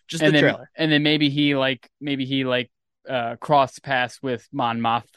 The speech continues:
Speaker 2: what, what is her name? Mon Mothma?
Speaker 1: Yes. Mon Mothma.
Speaker 2: Whatever. Yeah, Mon Mothma, yeah.
Speaker 1: The only woman in the galaxy besides Princess Leia.
Speaker 2: Princess Leia, yeah. <laughs>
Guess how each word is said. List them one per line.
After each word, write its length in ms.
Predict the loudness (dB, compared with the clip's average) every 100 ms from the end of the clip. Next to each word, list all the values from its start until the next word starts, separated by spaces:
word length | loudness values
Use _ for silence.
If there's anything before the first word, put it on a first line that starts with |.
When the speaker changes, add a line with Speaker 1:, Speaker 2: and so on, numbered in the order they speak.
| -20
Speaker 2:
what, 260 | -10 -8 -6
what 160 | -4 -4
is 120 | -4
her 60 |
name? 140 | -4 -2
Mon 240 | -4 -4
Mothma? 180 | -2 0
Speaker 1:
Yes. 140 | 0
Mon 320 | -2 -4 -8 -12 _ -4 0
Mothma. 180 | 0 -2
Speaker 2:
Whatever. 200 | -14 _ _
Yeah, 220 | -6 -6 -8
Mon 200 | -10 -10
Mothma, 140 | -12
yeah. 160 | -14 -6
Speaker 1:
The 120 | 0
only 240 | 2 2 2
woman 300 | 0 0 -4
in 80 | -4
the 60 |
galaxy 340 | -2 -2 -4 -10
besides 460 | -8 -8 -8 -12 _ _
Princess 300 | -16 -14 -12
Leia. 180 | -12 -6
Speaker 2:
Princess 300 | -6 -6 -8
Leia, 160 | -6
yeah. 240 | -2 -2
<laughs> 60 | -2